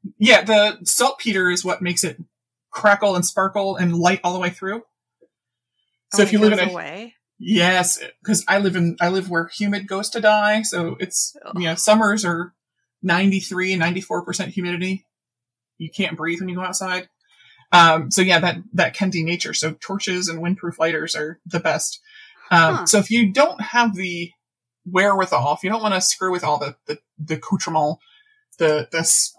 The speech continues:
Speaker 1: the sensors and the things and the tongs and the spoons and all that, there's an incense company,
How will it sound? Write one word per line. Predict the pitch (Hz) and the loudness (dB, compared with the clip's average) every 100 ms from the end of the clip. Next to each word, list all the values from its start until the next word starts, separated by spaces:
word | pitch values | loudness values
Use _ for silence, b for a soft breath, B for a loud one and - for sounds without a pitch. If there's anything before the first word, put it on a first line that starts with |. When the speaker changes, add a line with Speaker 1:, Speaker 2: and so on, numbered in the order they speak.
| _ | _
Speaker 1:
the | 170 127 - _ _ _ _ _ _ _ _ | -4 -4 -12 _ _ _ _ _ _ _ _
sensors | - 190 175 151 156 170 | 0 2 2 -2 -4 -2
and | 170 | 0
the | 160 160 - _ _ _ _ _ | 0 0 -6 _ _ _ _ _
things | 202 180 175 | 2 2 0
and | 165 | -4
the | 156 | -6
tongs | - 175 170 170 | -4 -2 -2 -4
and | |
the | 160 | -4
spoons | - 175 175 170 | -4 -4 -6 -6
and | 156 156 175 | -6 -8 -4
all | 180 202 | 0 0
that, | 202 196 208 - _ _ _ _ _ _ | 0 -2 -4 -10 _ _ _ _ _ _
there's | 180 180 | -4 -2
an | 175 | -2
incense | 202 208 220 214 | -2 0 0 0
company, | 190 180 175 170 160 | -6 -4 -4 -4 -4